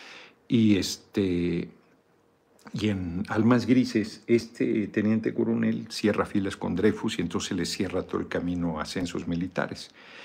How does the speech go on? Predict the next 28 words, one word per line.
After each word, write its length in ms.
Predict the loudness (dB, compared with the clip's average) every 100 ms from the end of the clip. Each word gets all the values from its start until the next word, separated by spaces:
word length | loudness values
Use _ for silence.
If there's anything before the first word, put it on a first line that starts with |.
| -14 2
Y 80 | 2
el 100 | 4
tipo 200 | -2 -2
es 80 |
terrible, 540 | -2 -2 -2 -4 -8 -10 -8
es 160 | -8 -2
terrible, 520 | -2 0 -2 -2 -4
es 120 | -4
un, 540 | -2 0 0 -2 -2 -4
es 140 | -2
un 160 | -2 0
tortura, 400 | 0 0 0 0
es 100 | 2
terrible. 460 | 4 4 2 -2 -12 -20 -20 _ _ _ _ _ -4
Y 160 | 2 4
alguien 300 | 6 6 4
está 220 | 2 2
hablando 380 | 2 0 -2 0
mal 320 | 0 0 2
de 180 | 2 2
él. 120 | 0 -8 _ _ _ _ -2
Y 100 | 2
el 100 | 4
otro 280 | 4 2 0
le 100 | 0
dice, 200 | 0 0
"Eh, 360 | 2 2 2 -4 -20 _ _ _ _ -20 -20 -20 -20 -20 _ _ _ -4
ese 640 | -2 0 -2 0 -2